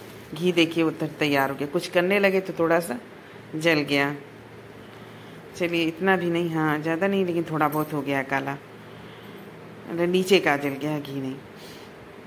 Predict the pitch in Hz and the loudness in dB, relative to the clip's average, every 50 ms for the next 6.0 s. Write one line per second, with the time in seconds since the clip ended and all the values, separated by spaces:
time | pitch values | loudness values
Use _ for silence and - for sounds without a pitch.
0 | - - - - - - - - - - - 139 139 139 - - - - - - | -18 -18 -18 -18 -18 -18 -18 -18 -14 -10 -8 -8 -8 -8 -10 -12 -14 -16 -18 -18
1 | - - - - - - - - - - - - - - - - - - 156 156 | -18 -18 -18 -18 -18 -18 -18 -20 -20 -20 -20 -18 -18 -18 -18 -14 -4 0 0 0
2 | 156 156 - 156 156 151 - 143 143 - - 151 151 151 - - - 160 156 165 | 0 -2 -4 -6 -6 -6 -4 -6 -8 -8 -10 -12 -12 -12 -6 -4 -4 -2 0 0
3 | 170 170 156 151 160 160 156 156 160 - 214 202 156 135 139 143 139 135 131 131 | 0 0 0 2 2 2 2 2 0 -4 -6 -6 -4 -2 -2 -2 -2 -2 -4 -6
4 | 131 131 - - - - - - - - - 185 190 202 214 214 214 - 117 147 | -8 -10 -12 -14 -16 -16 -16 -16 -6 0 2 2 4 4 4 4 2 -2 -6 -6
5 | 156 - - 165 175 160 160 - 202 214 214 214 - - - 190 180 175 180 202 | -6 -6 -4 -4 -4 -4 0 2 4 4 4 2 0 2 4 4 6 6 6 4